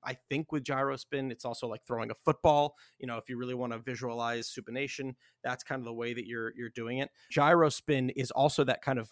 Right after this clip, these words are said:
football spin. They also call it bullet spin. It also looks like dishwasher spin, where it's just kind of going in a circle.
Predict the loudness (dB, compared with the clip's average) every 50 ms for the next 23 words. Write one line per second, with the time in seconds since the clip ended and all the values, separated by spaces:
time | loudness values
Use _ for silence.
0 | -6 -2 -2 -2 0 0 -2 0 0 -2 -4 -4 -4 -4 -2 -2 -2 -4 -4 -4
1 | -4 -4 -6 -4 -2 -2 -2 -2 -2 -8 _ _ _ 2 4 4 4 2 0 -2
2 | -6 -4 -2 0 2 2 2 0 -2 -4 _ _ _ _ _ -8 -8 -6 -6 -6
3 | -6 -6 -6 -6 -8 -10 -10 _ -6 -6 -6 -4 -2 -2 0 0 -2 -2 -4 -6
4 | -6 -6 -8 -8 -6 -6 -4 -4 -6 -8 -8 -10 -12 -12 -12 -12 -12 -10 -10 -10
5 | -8 -8 -10 -12 _ -8 -6 -6 -4 0 4 4 6 6 6 4 2 2